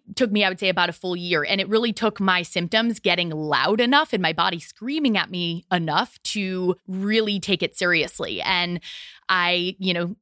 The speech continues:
started to suspect that my diet, my lifestyle, the prolonged birth control use, all of these things were likely coming to a head and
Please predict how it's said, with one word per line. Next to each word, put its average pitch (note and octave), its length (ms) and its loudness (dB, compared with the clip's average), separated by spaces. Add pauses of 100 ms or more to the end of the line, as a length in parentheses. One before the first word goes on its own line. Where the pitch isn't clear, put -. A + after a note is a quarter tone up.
(160)
started F#3+ 380 0
to C4+ 100 0
suspect G3+ 540 0
that E3 260 2 (160)
my E3 200 0
diet, A3+ 540 0
my D#3+ 200 0
lifestyle, G3 760 2
the D#3+ 120 -4
prolonged G3+ 400 0
birth G#3 160 0
control F#3 340 -2
use, F3+ 320 -4
all G3+ 220 6
of G3+ 100 2
these F#3 200 -4
things E3+ 380 -2
were E3 480 4 (320)
likely E3+ 680 0 (180)
coming F3+ 320 0
to E3+ 140 0
a D#3+ 60 4
head G3 500 2
and E3+ 480 0